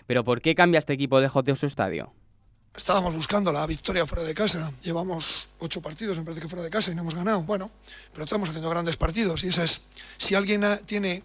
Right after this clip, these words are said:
Speaker 2: otra manera de intentar ganar, que no sea la que usamos nosotros, de hacer más ocasiones de gol que el rival, de intentarlo, ¿vale? Intentar hacer más ocasiones de gol. El jugar como jugamos, el,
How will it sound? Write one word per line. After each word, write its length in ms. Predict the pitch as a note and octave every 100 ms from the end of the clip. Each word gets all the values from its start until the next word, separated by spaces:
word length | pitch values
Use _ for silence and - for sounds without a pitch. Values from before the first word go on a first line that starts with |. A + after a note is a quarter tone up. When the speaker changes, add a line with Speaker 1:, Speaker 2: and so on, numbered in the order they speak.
| -
Speaker 2:
otra 280 | G3+ G#3 G3
manera 520 | F#3 A3+ F#3+ D#3 C#3
de 80 | F#3
intentar 420 | F3+ E3 E3+ F#3+
ganar, 440 | F#3 F#3+ G3+ F3 -
que 120 | D#3+
no 120 | F#3
sea 180 | - F#3+
la 80 | E3+
que 80 |
usamos 260 | F3 G3 F3+
nosotros, 380 | E3+ D#3 F#3+ F3
de 80 | D3+
hacer 160 | F3
más 160 | F3 E3
ocasiones 380 | F3 D3 F3 E3
de 40 |
gol 140 | F3+
que 80 | F3
el 80 | E3
rival, 300 | D#3+ F#3+ G3+
de 80 | E3
intentarlo, 520 | C#3+ D#3 F#3 - B2 - -
¿vale? 160 | F#3 A3 - - - -
Intentar 320 | D3+ D#3+ E3+ F#3
hacer 120 | F#3+
más 140 | F3+
ocasiones 240 | E3+ E3+ E3+
de 80 |
gol. 200 | E3+ G3 - - - - -
El 80 | E3+
jugar 640 | - D#3 F#3 A3 - - _
como 240 | F3+ D#3+
jugamos, 520 | D#3+ E3 G#3+ F3+ D#3
el, 80 | -